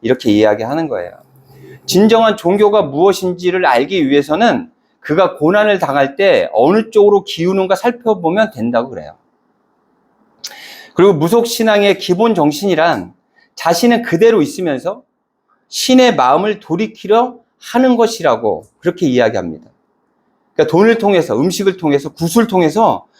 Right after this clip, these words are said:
자신은 가만히 있어요. 그래서 신을 어르고 달래서 자기가 원하는 것을 얻을 수 있다고 생각해요. 그게 미신이에요.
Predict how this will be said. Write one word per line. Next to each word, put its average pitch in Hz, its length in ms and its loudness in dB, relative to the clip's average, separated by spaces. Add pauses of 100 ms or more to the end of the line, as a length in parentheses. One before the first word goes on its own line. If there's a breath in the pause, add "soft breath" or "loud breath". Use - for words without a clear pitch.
(120)
자신은 214 400 -2
가만히 180 400 -2
있어요. - 320 -10 (380)
그래서 175 180 0
신을 240 480 0 (180)
어르고 185 520 2
달래서 135 760 0 (260)
자기가 175 460 -2
원하는 151 500 2
것을 190 440 -2
얻을 143 380 0
수 - 140 -10
있다고 139 280 0
생각해요. 117 460 -12 (560)
그게 165 180 0
미신이에요. 117 720 -2